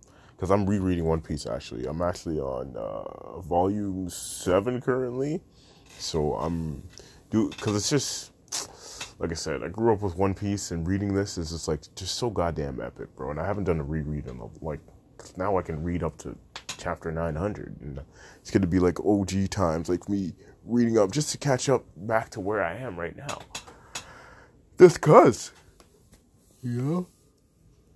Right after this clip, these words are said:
But back to the chapter.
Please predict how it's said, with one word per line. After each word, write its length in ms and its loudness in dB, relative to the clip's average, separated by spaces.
But 280 10
back 220 8
to 100 0
the 60 4
chapter. 440 2